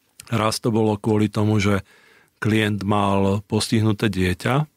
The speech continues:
a, e, tvrdil, že v tej novej situácii, v ktorej sa ocitne, že preberá nejaké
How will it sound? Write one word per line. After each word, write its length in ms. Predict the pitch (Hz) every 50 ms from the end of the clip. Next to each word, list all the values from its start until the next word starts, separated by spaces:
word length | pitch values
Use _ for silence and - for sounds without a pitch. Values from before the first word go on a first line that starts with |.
| _ _ _ - 123
a, 120 | 101 98 95 98 98 98 98 98 98 92 95 98
e, 800 | 101 - - - - - - - _ _ _ _ _ _ - 160 151 143 143 143 _ _ _ -
tvrdil, 720 | 110 101 120 120 101 107 113 117 117 117 113 113 131 143 127 107
že 280 | 95 92 113 110 107 107 104 104 101 98 95 98 - _ _ _ _ _
v 120 | - - - _ -
tej 140 | 110 101 98
novej 320 | 98 107 113 120 131 127
situácii, 800 | 117 - - 110 101 - - 113 110 107 104 101 - - 123 113
v 60 | - -
ktorej 260 | - 110 104 101 101 101
sa 160 | - 120 117 113
ocitne, 720 | 107 101 101 - - 101 101 _ - 107 113 120 135 135
že 160 | 107 104 98
preberá 720 | 87 _ _ - 113 107 110 107 113 113 110 107 98 98 95
nejaké 640 | 95 95 95 95 - - - 101 98 92 92 101